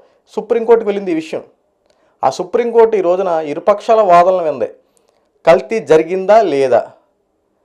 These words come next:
కల్తీ జరగకుండా ఏం జరిగింది, ఎందుకు ఈ వార్త బయటకు వచ్చింది, కల్తీ జరిగితే ఎలా బయటకు వచ్చింది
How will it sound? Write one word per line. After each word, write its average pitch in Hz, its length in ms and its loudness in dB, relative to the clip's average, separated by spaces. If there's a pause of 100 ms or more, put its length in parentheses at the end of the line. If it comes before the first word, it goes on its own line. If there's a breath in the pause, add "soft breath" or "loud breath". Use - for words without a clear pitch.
(260)
కల్తీ 202 320 2
జరగకుండా 190 800 0 (380)
ఏం 160 260 -4
జరిగింది, 131 580 -4 (140)
ఎందుకు 208 280 -6
ఈ 202 40 -4
వార్త 165 280 2
బయటకు 143 340 0
వచ్చింది, 131 420 -10 (420)
కల్తీ 180 300 0
జరిగితే 208 640 -2 (140)
ఎలా 170 260 4
బయటకు 160 380 -2
వచ్చింది 135 400 -10